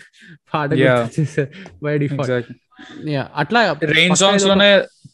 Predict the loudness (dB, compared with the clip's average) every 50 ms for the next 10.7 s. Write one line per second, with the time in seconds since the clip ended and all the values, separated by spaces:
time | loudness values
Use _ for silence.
0 | -2 -2 -2 -4 -8 -6 -6 -4 -2 -2 -2 -4 -4 -4 -4 -2 -2 0 0 0
1 | 0 -2 -4 -6 -6 -6 -6 -6 -6 -6 -6 -6 -4 -4 -6 -8 -10 -14 -18 -18
2 | -18 -18 -18 -20 _ _ _ -10 -6 -2 0 2 2 2 0 -2 -2 -2 -2 -2
3 | -2 -4 -2 -2 -4 -4 -4 -6 -6 -8 -8 -8 -10 -10 -8 -8 -8 -8 -10 -12
4 | -14 -14 -16 -16 -18 _ _ _ _ _ _ _ -12 -10 -4 -2 -2 0 0 0
5 | 0 0 0 -2 -2 -6 -8 -10 -12 _ _ -12 -8 -8 -6 -6 -6 -4 -4 -4
6 | -2 -2 -2 -2 -2 -2 -2 -4 -4 -6 -6 -8 -8 -8 -8 -8 -8 -10 -16 _
7 | _ _ _ _ _ _ _ _ _ -18 -14 -6 -2 0 0 0 -2 -2 -2 0
8 | 0 0 0 0 0 2 2 2 2 2 4 4 4 4 4 4 2 2 0 0
9 | -2 -4 -4 -4 -6 -8 -8 -8 -8 -8 -8 -10 -10 -14 -20 _ _ -6 -4 -2
10 | 2 2 2 2 2 0 -2 -2 -2 -2 -2 -2 -4